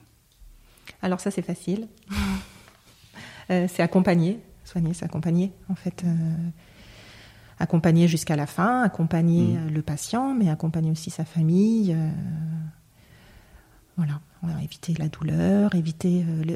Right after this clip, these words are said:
Speaker 1: euh, faire en sorte qu'il soit bien. Euh, moi, je suis, euh,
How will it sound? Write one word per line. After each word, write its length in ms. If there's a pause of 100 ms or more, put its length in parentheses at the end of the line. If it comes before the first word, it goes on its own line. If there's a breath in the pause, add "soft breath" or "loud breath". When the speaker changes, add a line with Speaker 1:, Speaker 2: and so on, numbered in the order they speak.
Speaker 1:
euh, 120 (180)
faire 180
en 60
sorte 220
qu'il 140
soit 180
bien. 480
Euh, 20 (800 loud breath)
moi, 100
je 120
suis, 360
euh, 340